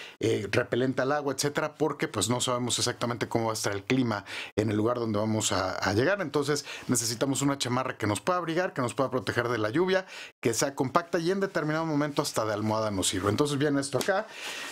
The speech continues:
Tenemos acá este otro estuche con, eh,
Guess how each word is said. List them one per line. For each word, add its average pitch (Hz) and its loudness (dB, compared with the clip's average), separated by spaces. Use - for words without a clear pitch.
Tenemos 180 0
acá 180 0
este 165 0
otro 151 0
estuche 151 0
con, 165 0
eh, 117 2